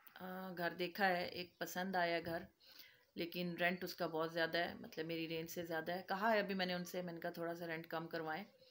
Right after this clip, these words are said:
तो अल्लाह करे कि हो जाए। घर बहुत खूबसूरत है, अभी नया ही बना है वो, नीचे का पोर्शन है, ऊपर वाले पोर्शन में ऑनर खुद रहते हैं और नीचे का ये पोर्शन है। घर बहुत खूबसूरत है,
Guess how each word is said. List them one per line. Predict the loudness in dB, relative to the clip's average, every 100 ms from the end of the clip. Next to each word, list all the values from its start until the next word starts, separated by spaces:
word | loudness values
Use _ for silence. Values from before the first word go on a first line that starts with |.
| -20 -20 -20 -20 _ _ -6
तो | -4 -2 -2 -4 -6 -8 -6
अल्लाह | -4
करे | 0 0 0
कि | -2
हो | 0 0 4
जाए। | 4 2 -2
घर | -8 -6
बहुत | -6 -6 -8
खूबसूरत | -8 -2 0 0
है, | -2 -6 -12 _
अभी | -10 -8
नया | -2 0
ही | 0
बना | 0 0
है | 0
वो, | -2 -6 -10 _ _ _ -10
नीचे | -6 -4 0
का | 0
पोर्शन | 0 -2 -2 -2
है, | -2 -4 -6
ऊपर | -4 -2 0
वाले | 0 0 -2
पोर्शन | -4 -4 -6
में | -8 -6 -6 -6
ऑनर | -8 -8
खुद | -8 -4 -2
रहते | -2 -4
हैं | -6 -8 -16 -20 -20 -20 -20 _ -10
और | -6 -4
नीचे | -4 -4
का | -4
ये | -4 -6
पोर्शन | -8 -10 -10 -10
है। | -12 -10
घर | -10
बहुत | -4 -4 -6
खूबसूरत | -10 -10 -10 -10
है, | -14